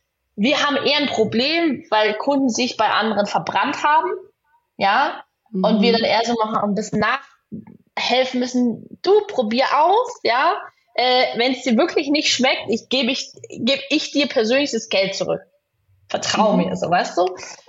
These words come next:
Speaker 1: Und das ist so ein bisschen jetzt so die Hürde, weil halt, äh, jeder meint, ah ja, nee, klar, alkoholfreien Gin kann ich ganz easy machen. Ja, es schmeckt aber ganz oft einfach nicht so geil.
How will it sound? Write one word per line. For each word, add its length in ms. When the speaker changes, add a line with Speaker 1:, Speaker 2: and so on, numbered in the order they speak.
Speaker 1:
Und 180
das 220
ist 120
so 60
ein 60
bisschen 200
jetzt 300
so 160
die 140
Hürde, 340
weil 160
halt, 300
äh, 140
jeder 380
meint, 340
ah 180
ja, 160
nee, 240
klar, 420
alkoholfreien 580
Gin 300
kann 260
ich 140
ganz 340
easy 260
machen. 440
Ja, 180
es 160
schmeckt 240
aber 160
ganz 300
oft 200
einfach 300
nicht 160
so 80
geil. 440